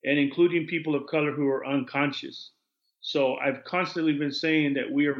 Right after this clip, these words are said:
promoting what W E B Du Bois spoke about when he described the talented tenth. The talented tenth were the ten percent of black people,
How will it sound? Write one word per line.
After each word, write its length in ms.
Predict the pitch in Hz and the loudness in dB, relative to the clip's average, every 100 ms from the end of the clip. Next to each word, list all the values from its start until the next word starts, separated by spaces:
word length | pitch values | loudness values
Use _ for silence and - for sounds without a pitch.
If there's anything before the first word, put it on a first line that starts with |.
| - | -6
promoting 520 | 139 135 160 165 151 | -4 0 2 2 2
what 200 | 139 - | 2 2
W 320 | 143 143 143 | 0 2 0
E 200 | 139 143 | 0 -2
B 140 | 139 139 | 0 0
Du 120 | 127 | -2
Bois 340 | 123 143 143 | 0 2 2
spoke 640 | 123 - 156 - - 190 202 | 2 -4 -10 -6 0 2 2
about 460 | 135 123 117 - _ _ _ _ | 0 0 -2 -6 _ _ _ _
when 140 | 139 143 | -4 0
he 140 | 160 | 0
described 640 | 143 143 - 151 160 147 | 0 -4 -2 2 2 0
the 60 | 135 | -4
talented 680 | - 160 151 143 - 131 | -4 -2 -2 -2 -6 -12
tenth. 340 | - 185 135 - _ _ _ _ _ _ | -6 -4 -4 -6 _ _ _ _ _ _
The 100 | 135 | -10
talented 600 | 131 180 208 196 165 151 | -4 -2 0 -2 -4 -6
tenth 380 | - 214 202 156 - | -4 -2 0 -2 -4
were 140 | 147 | -4
the 180 | 135 123 | -2 -4
ten 200 | - 196 | -2 -2
percent 480 | 185 175 156 175 160 | -2 -2 -2 -2 -2
of 160 | 135 127 | -2 -2
black 260 | 143 156 | -2 -2
people, 500 | - 147 - 139 135 | -4 -6 -4 -6 -6